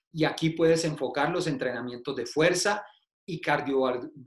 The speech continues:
cardiovascular extensivo, menor trabajo de alta intensidad, o sea, mejorar el trabajo aeróbico, ¿no? Si lo llevamos a la cancha, en esta fase lo que podemos hacer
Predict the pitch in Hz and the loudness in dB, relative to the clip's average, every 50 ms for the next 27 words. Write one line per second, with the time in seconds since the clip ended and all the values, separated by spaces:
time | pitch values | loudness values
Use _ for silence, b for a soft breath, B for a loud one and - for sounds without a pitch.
0 | - - - 143 135 131 135 123 117 117 - - 131 117 117 131 131 - - 139 | -16 -8 -6 -4 -2 -2 -2 -2 -2 -4 -4 -6 -6 -4 -4 -4 -6 -6 -6 -8
1 | 127 - - 156 156 170 175 156 139 127 120 - - 127 123 127 123 135 139 127 | -6 -4 -2 0 0 0 0 -2 -2 -4 -4 -4 -4 -2 -2 -2 -2 -2 -2 -2
2 | 120 117 - 127 127 127 127 120 117 - - 120 131 151 151 - 123 - 131 117 | -2 -4 -4 -6 -6 -4 -4 -4 -6 -4 -2 0 2 2 2 2 0 -2 -2 -2
3 | 107 - 127 127 - - 131 127 143 175 208 220 214 - 185 165 147 143 143 156 | -2 0 -2 -4 -2 0 0 2 4 6 4 4 4 6 4 6 6 4 4 4
4 | 147 143 151 147 139 127 - - _ _ _ _ _ _ _ _ _ _ _ _ | 6 6 6 6 6 4 -2 -6 _ _ _ _ _ _ _ _ _ _ _ _
5 | - 131 165 - - - - - 147 143 143 139 135 143 139 139 151 160 175 202 | -8 -8 -8 -8 -8 -8 -2 0 2 4 4 4 4 4 4 4 4 2 2 0
6 | 208 180 - - _ _ _ _ _ _ _ _ - - 120 117 113 110 - - | -4 -4 -6 -10 _ _ _ _ _ _ _ _ -12 -8 -6 -6 -6 -6 -4 0
7 | 160 156 156 143 - - 170 - - - - 127 131 135 131 - - 160 - - | 0 2 2 0 0 -2 -2 -2 -4 -8 -8 -6 -4 -4 -4 -4 -4 -4 0 0
8 | 139 135 - 165 160 143 123 - 117 101 - 107 110 123 135 127 123 107 - - | 0 0 0 0 0 -2 -2 -4 -6 -4 -4 -4 -4 -4 -4 -6 -6 -8 -4 -4
9 | 117 113 113 | -4 -4 -4